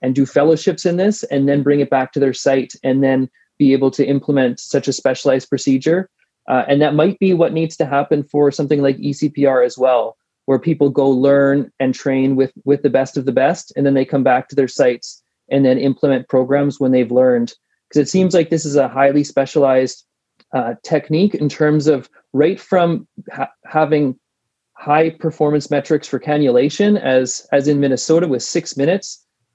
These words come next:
uh, that, you know, are difficult to replicate in other studies without that same volume of experience, all the way through the critical care phase, uh,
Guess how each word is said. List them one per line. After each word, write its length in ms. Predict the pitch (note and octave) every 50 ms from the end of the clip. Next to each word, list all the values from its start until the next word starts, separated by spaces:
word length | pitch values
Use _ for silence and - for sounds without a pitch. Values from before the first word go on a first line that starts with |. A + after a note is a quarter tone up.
| - -
uh, 160 | B2 B2+ B2+
that, 260 | B2+ D3 C3+ B2 - - -
you 120 | - D3+ D3+
know, 100 | C#3+ C3+
are 200 | C3+ B2+ B2+ B2
difficult 600 | A#2+ A#2 A#2 - - D#3+ - F#3 E3+ E3+ D#3+ D#3+
to 100 | D3+ C3+
replicate 460 | C#3 C#3 - D#3+ D3+ - - D#3 C#3+
in 60 | C#3
other 220 | B2 C3 C3+ C#3+
studies 420 | C3+ - - C#3+ C3 D3 E3 C#3+ -
without 220 | C3+ C3+ C3+ C3+
that 160 | - C3 B2
same 260 | - - D3 C#3 C3+ A#2
volume 320 | B2 B2 B2+ C3 C#3 C#3
of 80 | C#3 B2+
experience, 640 | - - - C#3+ C3+ C3+ D3 D#3+ F3 E3 - - _ _ _ _ _
all 220 | - D3 D#3+ F3 E3+
the 80 | F3+
way 160 | F3 E3+ E3
through 360 | D#3+ - - D#3+ D#3+ D#3+ D#3 D3+
the 120 | D3 C#3+
critical 360 | - - D#3+ D3+ D#3+ - D#3
care 480 | D3 - - D3 C#3+ C#3+ C3+ C#3+ C#3 - _ _ _ _ _
phase, 580 | _ _ - C#3 C#3 C#3+ C#3+ C#3+ C#3+ C#3 - - -
uh, 180 | D3 C3+ B2+